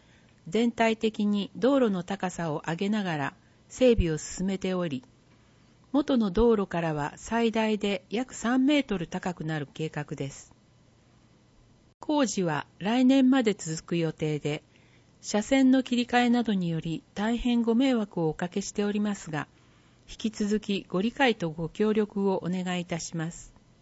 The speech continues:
工事中の都市計画道路名古屋春木線の写真と、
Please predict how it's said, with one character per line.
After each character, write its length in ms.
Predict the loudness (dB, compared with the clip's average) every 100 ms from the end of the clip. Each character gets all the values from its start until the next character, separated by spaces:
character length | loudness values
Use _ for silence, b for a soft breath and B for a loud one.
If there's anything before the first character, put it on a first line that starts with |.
| _ _ _ _ _ _ _ _
工 180 | -2 -2
事 160 | -2 -4
中 280 | -2 0
の 260 | 2 0 -2 -6
都 100 | -6
市 140 | -6 -4
計 200 | -2 0
画 280 | -2 -2
道 200 | -2 0 0
路 220 | -2 -6
名 140 | -8 -6
古 140 | -4
屋 120 | -4
春 220 | -4 -6 -6
木 120 | -6
線 300 | -6 -4 -4
の 80 | -4
写 160 | -6
真 260 | -6 -6 -6
と、 300 | -6 -8